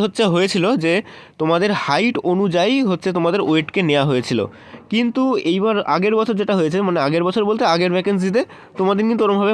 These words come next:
মাপা হয়নি, যে তোমার হাইট যতই হোক, তোমার মিনিমাম যেটা বলেছে যে সাতান্ন কেজি, সেক্ষেত্রে তোমার সাতান্ন কেজি হলেই তোমাদেরকে কোয়ালিফাই করে দিয়েছে। তো সেই জিনিসটাই হচ্ছে হয়েছিল আগেরবার, কিন্তু একবার হয়েছিল যে হাইট অনুযায়ী উচ্চতা, মানে উচ্চতা অনুযায়ী তোমাদের হচ্ছে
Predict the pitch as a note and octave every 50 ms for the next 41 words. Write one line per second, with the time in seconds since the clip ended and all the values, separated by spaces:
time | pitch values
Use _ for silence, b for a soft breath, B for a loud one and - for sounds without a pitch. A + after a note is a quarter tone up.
0 | G3 F3 D#3+ - F#3 F3+ F#3 E3 D3+ C3+ B2 B2 B2 D3 D3+ D3 D#3+ D#3 D#3+ D#3+
1 | C#3 C3+ C3 C#3+ E3 E3 D3+ D#3 D3+ - G#3+ G3+ F#3+ A#3 - - B B B B
2 | B B D#3+ E3+ G3 G3 F3+ F#3+ G3+ B3 B3+ A#3+ A3 G3 F#3 F#3 D#3 C#3+ C#3+ C#3
3 | C#3+ A3 A3+ G3 F3+ F3 - - E3 F3+ G#3 G#3 G#3+ G#3 E3+ D#3+ F#3 B3 - -
4 | E3+ D3+ F3+ F3 G#3+ G#3 G3 F#3+ C#3+ C#3 - F3+ D3+ - E3+ F3+ F#3 F#3 G3+ A3+
5 | E3+ E3 G3 C4 E4 - B B B B B B F3+ F#3 F3+ F3+ G3+ B3 B3 -
6 | F#3+ E3+ D#3+ E3+ F#3+ F3+ E3+ E3+ D3 B2+ B2 A#2+ D3 E3 G#3+ A3 - - A3 G3
7 | F#3+ G3+ G3+ G#3 - - G#3 G#3+ G3 F#3+ - - C#4 D#4 - B B B B B
8 | B B B B B E3 F#3+ G#3 F#3 - E3 C#3+ B2+ B2+ A#2+ B2+ D3+ F3+ F3+ D#3+
9 | D3+ D#3+ F3 G#3+ G#3 F3+ F#3 F3+ F3+ - A3 B3+ A3+ F#3 G#3 B3+ C4+ - - -
10 | - - C#3+ D3 G#3 A3+ A#3 A3+ A3 F#3+ G3+ A#3 A#3 G#3+ F#3+ - G3+ E3+ G3 G3
11 | A#3+ - B B B B B B B B B C#3+ D3+ E3 G3+ F#3+ - A#3 A3 A#3
12 | A3+ A3+ A3 G#3+ A3+ B3 B3+ A3+ G3+ G3 F#3+ F#3+ F#3+ F#3 -